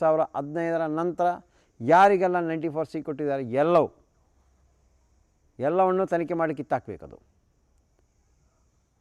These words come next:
ದುಡ್ಡು ಇಸ್ಕೊಳ್ಳೋದು, ನೈಂಟಿ ಫೋರ್ ಸಿ ಕೊಡೋದು, ಅಕ್ರಮ ಸ್ಕಾಮ ಕೊಡೋದು, ಲೂಟಿಕೋರರಾಗ್ತೀರಾ ಎಲ್ಲರೂ, ಲೂಟಿ ಹೊಡ್ತಾ ಇದ್ದೀರಾ.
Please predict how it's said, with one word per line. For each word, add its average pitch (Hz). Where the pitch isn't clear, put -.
ದುಡ್ಡು 131
ಇಸ್ಕೊಳ್ಳೋದು, 143
ನೈಂಟಿ 143
ಫೋರ್ 139
ಸಿ 151
ಕೊಡೋದು, 160
ಅಕ್ರಮ 147
ಸ್ಕಾಮ 143
ಕೊಡೋದು, 110
ಲೂಟಿಕೋರರಾಗ್ತೀರಾ 147
ಎಲ್ಲರೂ, 98
ಲೂಟಿ 190
ಹೊಡ್ತಾ 165
ಇದ್ದೀರಾ. 107